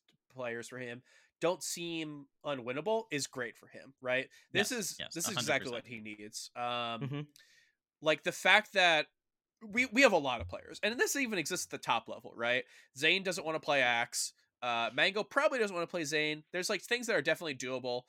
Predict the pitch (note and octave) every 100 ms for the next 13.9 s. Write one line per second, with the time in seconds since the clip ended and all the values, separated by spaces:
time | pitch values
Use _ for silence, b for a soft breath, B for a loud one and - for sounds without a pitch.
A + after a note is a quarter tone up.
0 | _ _ - A#2+ A#2+ A#2+ A#2+ A2+ C#3 C3+
1 | C3+ D3 E3 D#3+ D3 C3+ B2+ B2 B2 A2
2 | A#2+ D3 B2 A#2 A#2 - - A2+ A2 A2+
3 | A2+ G#2+ A2+ A2 A#2 A2+ - b b _
4 | - F3+ F3+ _ _ _ _ D3+ E3+ G3
5 | F#3+ D#3+ F#3 F3+ - C3+ C3+ E3 - -
6 | - A#2 A2+ - A#2 A2 A2 - C3+ B2+
7 | A#2+ A2 - B2+ G#2+ G#2 C3+ A2+ - C4
8 | B3 A#3 B2+ A2+ A2 B2 A2 C#3 C#3 A#2
9 | - G#3+ A3 G3 - - F3+ F3+ F3+ F3+
10 | E3+ B B E3 - F#3+ A3 G3+ D3+ -
11 | C#3+ C#3+ C#3 A#2+ A2 - - - B2 A#2
12 | - F#3+ F3+ C#3+ - C#3 C3 B2+ C3 A#2+
13 | _ _ - _ - B2+ A#2 -